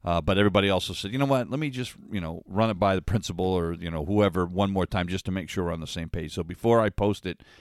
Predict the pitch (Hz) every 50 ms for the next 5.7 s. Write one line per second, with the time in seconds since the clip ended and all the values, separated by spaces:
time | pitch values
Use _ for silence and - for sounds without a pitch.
0 | - - _ - - 85 90 90 87 87 92 85 101 104 - 110 101 95 92 82
1 | 92 82 - 87 82 - - - 92 92 87 82 - - - 87 87 82 85 80
2 | 78 - - 98 87 85 85 82 80 - - - 85 85 80 - - 87 82 80
3 | - - 78 76 - - - - - _ _ - - - 80 85 85 82 - 87
4 | 82 - 92 85 85 78 80 78 - - 78 80 78 - - - 73 65 - -
5 | 82 78 - 67 - 64 65 60 - 67 76 73 -